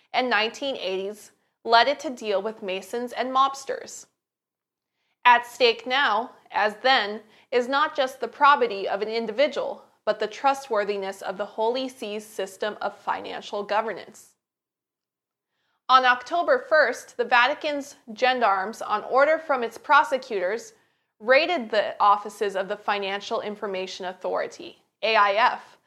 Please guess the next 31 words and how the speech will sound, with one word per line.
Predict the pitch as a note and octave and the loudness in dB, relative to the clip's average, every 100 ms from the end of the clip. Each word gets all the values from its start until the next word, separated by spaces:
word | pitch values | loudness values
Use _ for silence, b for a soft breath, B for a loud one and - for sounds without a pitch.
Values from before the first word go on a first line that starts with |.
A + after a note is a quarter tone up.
| _ _ _ | _ _ _
the | A#3 | 0
banking | C4+ C#4 C#4+ D4+ | 2 0 -2 -2
regulator, | C4+ B3+ B3 B3+ A#3+ B3 C4+ - _ | 2 2 4 2 2 0 -2 -10 _
and | B3+ C#4+ | 0 2
the | C#4+ | 0
Secretariat | - C4 C4 C4+ C#4 A3+ G#3 G#3 | 2 0 2 -4 -2 -2 0 -2
of | - - | -6 -12
State, | - C4 G#3 - - _ _ _ _ | -4 -2 -2 -6 -20 _ _ _ _
which | A3+ A3 - | -4 -4 -4
combines | A#3+ G#3+ A#3 C4+ D4 | -8 2 2 2 0
the | C#4 | 0
roles | A#3+ G#3+ G#3+ A3 | 2 2 0 0
of | F3+ - | -6 -6
Prime | A#3+ A#3+ C4+ | 0 0 2
Minister's | B3 B3 - C#4 | -2 -4 -4 -4
office | A#3 G3 G3 A#3 A#3 - | 0 0 2 -2 -4 -4
and | G#3 G#3 | -8 -8
foreign | - B3+ C#4 A#3 G#3+ | -6 0 0 0 -4
ministry | G3 G3+ - A3+ G#3 | -6 -8 -8 -8 -8
in | F#3+ G3+ | -8 -8
the | |
Vatican | F#3+ F#3 F#3 F#3+ A3+ - | 0 0 0 -4 -10 -8
administration. | G3 G3 F#3 F#3+ C#4+ C4+ - - - - _ _ _ _ _ _ _ _ | -12 -10 -10 -6 0 0 0 -14 -18 -20 _ _ _ _ _ _ _ _
They | C4+ D4+ | 6 6
were | F4+ | 4
looking | D4 C4+ D4+ | 2 0 -4
for | C#4+ D#4+ | -4 -4
documents | A#3+ G3+ G#3 A#3 A3+ A#3+ A#3+ - | 0 0 0 -6 -6 -8 -10 -14
and | G#3+ A3 G#3+ | -4 -2 -2
electronic | A3 F#3+ - - F#3+ G3+ | 0 -2 -2 -6 -6 -6
devices, | G#3+ A3 B3 B3+ - - - | -6 0 2 0 -6 -14 -16